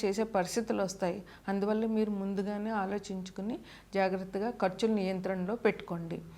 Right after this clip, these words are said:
ఇంకా వాహన ప్రమాదాలు కూడా జరిగే అవకాశాలు ఉన్నాయి. అందువల్ల వాహనాల మీద వెళ్ళేటప్పుడు జాగ్రత్తగా ఉండండి. ముందుగానే బయలుదేరే ముందే,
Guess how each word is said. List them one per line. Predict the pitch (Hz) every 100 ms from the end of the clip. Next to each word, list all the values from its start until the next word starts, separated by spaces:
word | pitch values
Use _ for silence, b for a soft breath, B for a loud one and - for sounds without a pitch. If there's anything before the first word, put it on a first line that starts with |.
| B B B -
ఇంకా | 233 226 220 220 -
వాహన | 185 180 190 214
ప్రమాదాలు | 208 208 202 202 196 185
కూడా | 185 185 220
జరిగే | 208 190 185
అవకాశాలు | 185 180 180 185 185 196 185
ఉన్నాయి. | 170 175 175 180 180 B B
అందువల్ల | 190 196 208 208 208 196 196 196 B -
వాహనాల | 180 180 202 214 208
మీద | 208 202
వెళ్ళేటప్పుడు | 190 185 185 190 190 190 196 196
జాగ్రత్తగా | 190 180 190 190 190 196
ఉండండి. | 190 185 190 185 214 269 B B -
ముందుగానే | 190 190 196 202 214
బయలుదేరే | 208 185 185 190 196 202 208
ముందే, | 202 196 190 196 196